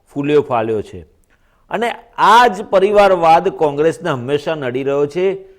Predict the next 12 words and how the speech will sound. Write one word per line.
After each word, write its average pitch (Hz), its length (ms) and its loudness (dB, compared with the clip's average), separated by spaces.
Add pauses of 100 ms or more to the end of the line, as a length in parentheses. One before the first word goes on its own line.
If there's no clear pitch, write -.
(140)
કારણ 180 140 0
કે 214 100 0
જે 175 280 2
પ્રકારનો 190 440 -2
પરિવાર 190 600 0
પ્રેમ, 175 260 -4
પુત્ર 170 420 -4
પ્રેમ, 165 340 -4
પુત્રી 151 400 -8
પ્રેમ 156 320 -4
જે 156 140 -6
છે 151 440 -2